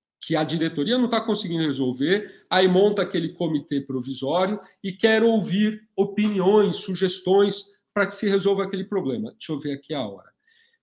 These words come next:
É, <clears throat> e aí, então,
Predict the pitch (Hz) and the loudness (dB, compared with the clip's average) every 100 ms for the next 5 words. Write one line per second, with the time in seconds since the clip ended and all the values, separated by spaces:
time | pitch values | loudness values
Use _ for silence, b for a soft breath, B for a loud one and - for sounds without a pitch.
0 | _ - 160 147 143 139 131 135 - _ | _ -2 -2 0 0 0 -2 -6 -14 _
1 | - 262 - - 302 196 - - _ _ | -2 -2 -2 2 4 4 0 -12 _ _
2 | _ _ - _ 190 214 185 190 190 180 | _ _ -20 _ 0 4 6 4 0 0
3 | 196 202 254 247 - | 2 2 2 -4 -12